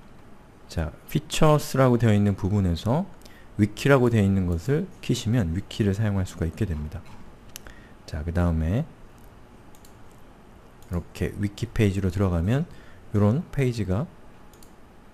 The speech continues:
예, 이렇게 보이죠. 여기 제가 미리 이렇게 만들어 놓은 컨텐츠인데요.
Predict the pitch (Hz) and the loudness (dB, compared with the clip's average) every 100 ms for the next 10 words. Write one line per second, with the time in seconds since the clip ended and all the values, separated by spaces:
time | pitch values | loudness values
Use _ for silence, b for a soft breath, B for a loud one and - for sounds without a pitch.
0 | - - - - - 95 82 87 82 95 | -20 -20 -20 -20 -8 -4 -4 -6 -2 0
1 | 82 95 143 - B B B - 110 110 | 0 -2 -4 -6 B B B 0 2 4
2 | 113 104 107 123 135 123 101 104 - 107 | 4 6 4 4 0 0 -2 -4 0 2
3 | 82 104 113 107 92 - 104 110 - 85 | 2 4 4 4 0 -4 -4 -4 -4 -4
4 | 80 123 | -2 -4